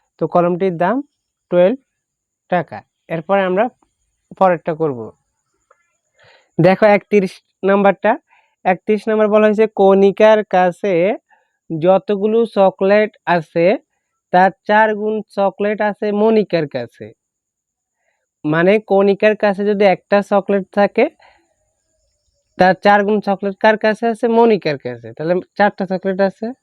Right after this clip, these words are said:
আমরা ধরে নিয়েছি। দুইজনের একত্রে পঁচিশটি চকলেট আছে, কণিকার কতগুলো চকলেট আছে? কণিকার চকলেট দেওয়া নেই, তো আমাদের কণিকার চকলেটকে ধরে নিতে হবে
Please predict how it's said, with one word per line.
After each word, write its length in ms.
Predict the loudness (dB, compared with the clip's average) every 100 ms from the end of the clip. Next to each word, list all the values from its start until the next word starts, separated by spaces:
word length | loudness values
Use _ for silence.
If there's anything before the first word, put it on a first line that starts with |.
| _
আমরা 160 | 0 0
ধরে 280 | 2 2 4
নিয়েছি। 420 | 2 0 -6 -14 -16 _ _ _ _ _ _ -2
দুইজনের 720 | 4 6 6 4 4 4 2 0
একত্রে 560 | -2 -2 -6 -4 -2 -2 -2
পঁচিশটি 600 | -6 -4 -4 -8 -4 -4
চকলেট 480 | 0 0 0 0 0
আছে, 280 | 0 -2 -4 -6 _ _ _ _ _
কণিকার 460 | 2 4 4 2 0
কতগুলো 460 | 2 -2 -2 -4 -4
চকলেট 460 | -6 -8 -6 -6 -6
আছে? 200 | -8 -8
কণিকার 420 | -2 2 2 2
চকলেট 340 | 2 0 0 0
দেওয়া 300 | 2 2 0
নেই, 220 | -4 -10 -18 _ _ _ _ _
তো 20 | 0
আমাদের 280 | 2 0
কণিকার 480 | 0 2 2 2 0
চকলেটকে 600 | 2 0 0 -2 -2 0 0
ধরে 240 | 2 2
নিতে 300 | 2 2 4
হবে 200 | 2 4